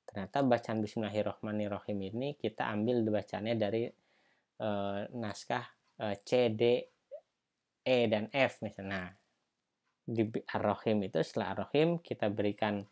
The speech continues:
eh, footnote. Nah, kemudian di footnote itu kita tuliskan bahwa bacaan ini diambil dari C, D, E, dan F. Sementara naskah A dibacanya adalah Ar-Rohim, pakai kho.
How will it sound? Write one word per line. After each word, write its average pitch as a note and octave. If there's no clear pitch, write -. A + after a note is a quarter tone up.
eh, G2
footnote. E3
Nah, G2
kemudian A2
di G#2
footnote -
itu A2
kita -
tuliskan G2
bahwa G2+
bacaan G#2
ini A2+
diambil G#2+
dari G2+
C, G#2
D, A2
E, G2+
dan G2+
F. A2
Sementara G#2+
naskah G#2
A C#3+
dibacanya G#2+
adalah G#2
Ar-Rohim, C#3
pakai -
kho. D#3